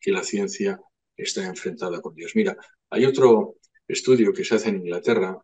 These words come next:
eh, y vamos a suponer para esto que los ingleses son gente normal, quizá es, es un chiste, mucho suponer, pero bueno, lo cierto es que, eh, y les preguntan, eh, si la ciencia y,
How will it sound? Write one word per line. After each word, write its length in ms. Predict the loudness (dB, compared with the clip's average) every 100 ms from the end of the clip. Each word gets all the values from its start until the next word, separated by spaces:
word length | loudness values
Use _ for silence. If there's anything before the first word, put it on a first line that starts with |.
| _ -12
eh, 380 | -12 -12 -16 _ _
y 60 | -4
vamos 220 | -2 -2
a 40 |
suponer 360 | -4 -2 -2 -2
para 180 | -2 -2
esto 200 | -2 -4
que 80 | -4
los 160 | -8
ingleses 360 | -8 -6 -6 -8
son 140 | -12
gente 240 | -14 -18 -20
normal, 380 | -20 -8 -8 -8 -14 _ _ _ _ _ _ _ _
quizá 240 | -14 -12
es, 240 | -12 -16 -16
es 220 | -14 -12
un 140 | -12 -10
chiste, 300 | -10 -8 -12 -14
mucho 280 | -20 -8 -8
suponer, 380 | -8 -10 -6 -6
pero 120 | -4 -2
bueno, 180 | -4 -6 -20 -20 -10 -6
lo 120 | 0
cierto 320 | 2 4 2
es 120 | 2
que, 260 | 0 -2 -6 _ _ _ _ _
eh, 520 | -2 0 -2 -6 -12 -6
y 100 | 0
les 160 | 0 0
preguntan, 800 | 2 4 4 4 4 4 0 _ -10
eh, 280 | -6 -6 -2
si 300 | -2 0 0
la 140 | 0
ciencia 680 | 0 0 0 -2 -2 -2 -14 -8
y, 420 | -6 -6 -14